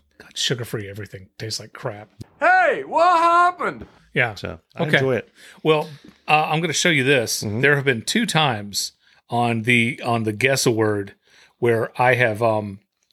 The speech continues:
Speaker 1: uh, gotten it on the second try.
Speaker 3: Okay.
Speaker 1: And I'm gonna show you this, and we can post this picture on our Facebook page.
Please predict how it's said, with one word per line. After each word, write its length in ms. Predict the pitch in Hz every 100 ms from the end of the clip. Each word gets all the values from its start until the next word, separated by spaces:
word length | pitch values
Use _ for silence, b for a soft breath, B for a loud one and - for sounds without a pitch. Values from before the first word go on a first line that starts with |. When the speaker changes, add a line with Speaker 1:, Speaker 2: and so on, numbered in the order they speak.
| -
Speaker 1:
uh, 140 | 110
gotten 280 | 107 131 131
it 80 | 123
on 100 | 120
the 80 | 113
second 360 | - 131 151
try. 360 | 135 127 104 104 - -
Speaker 3:
Okay. 300 | 117 101 101
Speaker 1:
And 160 | - 131
I'm 100 | 147
gonna 120 | 175
show 160 | - 214
you 100 | 143
this, 220 | 117 -
and 100 | 127
we 80 | 156
can 140 | 160
post 260 | 147 156 -
this 160 | 139
picture 500 | - 131 - 120 117 -
on 180 | 120 113
our 100 | 107
Facebook 300 | 120 139 123
page. 220 | 120 104